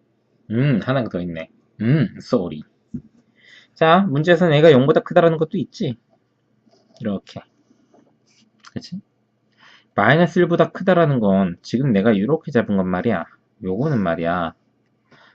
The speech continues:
우리 얘를 조금 더 디테일하게 볼까? 이놈을 조금 디테일하게 가져와서 봅시다. 삼 번을.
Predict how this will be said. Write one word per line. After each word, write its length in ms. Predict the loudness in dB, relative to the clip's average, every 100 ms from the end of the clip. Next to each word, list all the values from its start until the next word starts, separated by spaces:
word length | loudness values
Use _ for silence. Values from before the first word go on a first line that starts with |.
| _ -4
우리 180 | 0
얘를 180 | 2 0
조금 260 | 0 -2 -2
더 120 | -2
디테일하게 460 | -2 -2 -2 0 -2
볼까? 320 | -6 -6 -6
이놈을 380 | -4 -2 -2 -2
조금 480 | -2 -2 -2 -4 -6
디테일하게 540 | -4 -6 -6 -6 -8
가져와서 360 | -12 -8 -8 -8
봅시다. 440 | -14 -16 -16 -16 _ _ _ _ _ _ _
삼 220 | _ -6
번을. 400 | -4 -2 -4 -8